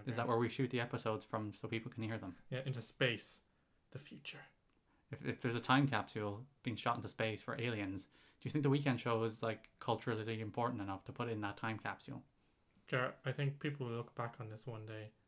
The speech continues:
Speaker 2: and it will be the roadmap to the, the new civilization after the world burns from, like, the supernova or whatever, I don't know.
Speaker 1: Who's that Dutch painter that became really famous after he died? Van Gogh.
Speaker 2: Yeah.
Speaker 1: Yeah, we're gonna be like him.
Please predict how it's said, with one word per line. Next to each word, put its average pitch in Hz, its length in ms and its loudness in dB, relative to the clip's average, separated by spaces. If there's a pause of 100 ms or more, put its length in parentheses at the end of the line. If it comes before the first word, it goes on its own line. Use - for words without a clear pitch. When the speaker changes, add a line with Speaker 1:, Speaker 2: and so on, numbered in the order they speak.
(140)
Speaker 2:
and 127 140 -4
it 135 40 -2
will 123 120 -2
be 120 140 -2
the 117 100 -4
roadmap 117 500 -2 (540)
to 117 140 -2
the, 123 180 -4 (160)
the 127 80 -4
new 120 160 -2
civilization 113 760 -6
after 117 220 -6
the 120 80 -6
world 117 240 -4
burns 113 380 -2 (560)
from, 110 340 -4 (680)
like, 117 160 -6
the 135 80 -8
supernova 113 600 -4 (320)
or 120 60 -2
whatever, 113 260 -4
I 123 60 -2
don't 110 100 -8
know. 104 120 -12 (260)
Speaker 1:
Who's 127 160 0
that 143 280 2
Dutch 123 260 -2
painter 120 280 -2
that 117 140 -2
became 110 240 -4
really 110 140 -2
famous 107 300 -2
after 107 200 -4
he 104 60 -4
died? 104 180 0
Van 123 140 6
Gogh. 104 260 4 (520)
Speaker 2:
Yeah. 120 180 -2 (120)
Speaker 1:
Yeah, 104 260 2
we're 117 80 0
gonna 131 120 8
be 139 60 12
like 117 160 6
him. 98 280 2